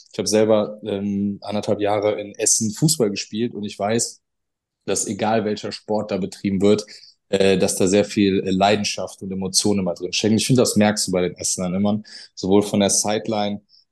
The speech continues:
ähm, als auch bei den Spielern, ähm, vor und nach dem Spiel. Die sind ja vor dem Spiel, äh, singend an uns vorbeigelaufen. Ich weiß nicht, was sie da gesungen haben, ähm, aber anscheinend gibt's in, in, in Fangesang oder,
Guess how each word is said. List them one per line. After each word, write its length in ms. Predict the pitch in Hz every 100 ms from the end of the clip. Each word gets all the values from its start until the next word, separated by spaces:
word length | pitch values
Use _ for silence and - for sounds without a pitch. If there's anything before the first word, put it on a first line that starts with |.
| _
ähm, 800 | 95 95 95 95 95 92 92 - -
als 260 | 95 98 101
auch 140 | 95
bei 120 | 98
den 140 | 95 92
Spielern, 720 | - - 101 101 98 98 98 -
ähm, 340 | 95 92 95
vor 360 | - - 110 110
und 80 | 104
nach 200 | 110 113
dem 120 | 110
Spiel. 500 | - - 104 104 104 - - - _
Die 80 | 101
sind 120 | 98
ja 160 | 147 98
vor 220 | - 107
dem 40 |
Spiel, 460 | 104 - 107 101 101
äh, 240 | 98 98 98
singend 360 | 90 110 117
an 120 | 107 90
uns 200 | 101 -
vorbeigelaufen. 840 | 95 101 107 107 107 110 - 107
Ich 140 | -
weiß 180 | 98 95
nicht, 160 | 104 -
was 160 | 95
sie 80 | -
da 120 | 107
gesungen 420 | 101 98 107 104
haben, 400 | 104 101 98 101 -
ähm, 460 | 98 95 95 95 -
aber 220 | - 95
anscheinend 360 | 95 - 101 95
gibt's 400 | 95 - - - - -
in, 300 | - 104 101
in, 260 | 117 104 98
in 140 | 101
Fangesang 1300 | 92 - - 107 107 107 104 104 101 101 101 101 101
oder, 340 | 98 98 95